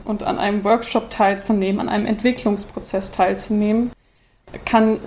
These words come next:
sehr viele positive Synergieeffekte haben. Also es gibt ja immer das Bild von dem Tropfen und dann den Wellen, ne, wenn der Tropfen ins Wasser platscht und dann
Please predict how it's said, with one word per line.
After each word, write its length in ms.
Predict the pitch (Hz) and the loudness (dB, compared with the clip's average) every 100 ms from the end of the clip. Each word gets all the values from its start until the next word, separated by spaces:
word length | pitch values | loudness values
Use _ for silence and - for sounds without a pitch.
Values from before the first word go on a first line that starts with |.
| - | -10
sehr 340 | 202 233 254 254 | 2 6 8 6
viele 400 | - 262 247 233 | 2 2 4 2
positive 800 | - 233 254 214 214 - 208 202 | 0 2 2 2 -2 -2 0 0
Synergieeffekte 1120 | 202 208 196 226 214 196 - 190 - 214 202 | 2 2 0 0 0 0 -2 -6 -6 -6 2
haben. 400 | 220 214 190 208 | 4 4 0 -4
Also 140 | 202 | -6
es 80 | - | -6
gibt 200 | 226 - | -8 -4
ja 60 | - | -2
immer 200 | 208 202 | -2 -2
das 180 | 208 | -4
Bild 300 | - 233 240 | -2 0 0
von 180 | - 208 | 0 0
dem 160 | 202 196 | 0 -2
Tropfen 540 | - 247 247 262 262 | 2 2 2 0 0
und 200 | 254 202 214 | 0 2 2
dann 140 | 208 | 2
den 220 | 202 196 | 0 2
Wellen, 520 | 214 220 214 196 233 262 | 4 4 2 0 -4 -6
ne, 160 | 214 214 | -4 -2
wenn 100 | 196 | -2
der 100 | 190 | -2
Tropfen 360 | - 226 226 214 | 0 0 0 -4
ins 160 | 208 | 0
Wasser 260 | 240 262 240 | 2 2 0
platscht 360 | - 226 226 - | 0 0 0 -4
und 160 | 214 | -2
dann 280 | 196 196 | 0 -2